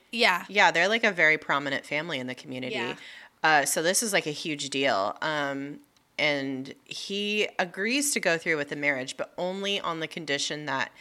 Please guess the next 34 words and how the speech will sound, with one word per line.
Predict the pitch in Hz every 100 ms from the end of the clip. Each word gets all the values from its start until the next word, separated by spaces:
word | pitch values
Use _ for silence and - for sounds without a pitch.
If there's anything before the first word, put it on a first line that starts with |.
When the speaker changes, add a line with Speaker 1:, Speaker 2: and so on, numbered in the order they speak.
| - - _ -
Speaker 2:
Tina | - 185 185 180 175 175
inherits | 175 156 160 143 139 -
the | - 127 127 -
entire | 165 156 139 120
fortune. | - 104 - - -
Like, | 139
he | - - 156
wants | 147 139 135 -
to | 151
cut | - 135 123 - -
Lucy | 143 143 135 -
out | 127 127
of | 131 -
the, | 127 123 123 143
her | 151
sister | - 147 143 -
out | 135 131
of | 127 -
the | 131 131 135 - - -
inheritance. | 139 135 55 53 - - - - - - - -
Um, | 160 143 135 139
Speaker 1:
Oh. | - -
Speaker 2:
and | 180 175 165 151 156 165 - 170
also, | 160 - 127 135
not | 156 196
only | 208 160
that, | 165 151
that | 143 143
it | -
be | 143
transferred | - 151 143 139 123
to | 131
his | 135 127
name. | 135 110 113